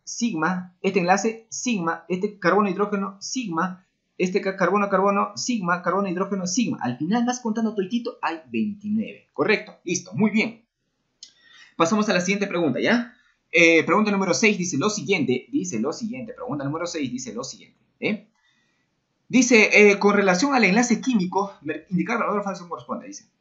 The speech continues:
Eh, uno, ¿Ya? Eh, ¿son fuerzas de atracción de naturaleza predominantemente eléctrica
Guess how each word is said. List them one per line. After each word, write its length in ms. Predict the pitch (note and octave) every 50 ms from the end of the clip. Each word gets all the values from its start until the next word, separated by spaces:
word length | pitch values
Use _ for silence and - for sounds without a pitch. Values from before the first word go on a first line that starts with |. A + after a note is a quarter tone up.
| _ _ _ _ _ _ _ _ _ _ _ _ _ _ - - - _
Eh, 360 | D#3+ D#3+ D#3 C#3 - - _
uno, 340 | - A#3+ A#3 F3 - - - - _ _ _ _ _ _ _ _ _ _ _ _ _ _ _ A#2
¿Ya? 180 | C#3 D#3+ - -
Eh, 180 | - G3 G3 F#3+
¿son 260 | F#3 F#3 C#4+ D4+ D4
fuerzas 320 | C#4 - C4+ C4 C4+ C4 A3
de 80 | A3
atracción 460 | G3 G3 F#3 F3+ F3 - - A#3+ B3
de 60 | A#3+ A#3
naturaleza 560 | A3 G#3 - D#3+ D3+ D#3+ F3 G#3+ G#3+ B3 A#3
predominantemente 760 | G#3+ F3+ D#3 C#3+ C#3 C#3 C#3 F3 G#3+ G#3+ G3 F#3 G#3 A3 D#3+
eléctrica 640 | C#3 D#3 F3+ F3+ - F3+ F3+ F3+ B3+ - - -